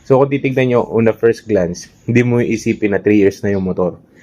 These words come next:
Pero kasi syempre, depende yan sa owner kung paano nyo i-handle yung motor. May mga owner na three years na pero balahura.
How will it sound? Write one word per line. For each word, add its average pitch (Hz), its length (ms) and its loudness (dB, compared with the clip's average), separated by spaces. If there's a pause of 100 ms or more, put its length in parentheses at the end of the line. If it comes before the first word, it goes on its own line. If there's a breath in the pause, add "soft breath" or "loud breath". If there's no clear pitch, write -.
(160 soft breath)
Pero 117 240 2
kasi 120 160 -2
syempre, 110 320 0
depende 107 480 2
yan 107 80 -2
sa 107 160 -2
owner 113 400 2
kung 101 240 -2
paano 101 160 2
nyo 101 160 -2
i-handle 101 640 -4
yung 101 160 -4
motor. 95 400 -2 (400 loud breath)
May 101 160 2
mga 107 240 0
owner 120 320 2
na 104 80 -2
three 110 240 0
years 120 160 0
na 110 160 0
pero 101 240 0
balahura. 98 560 -2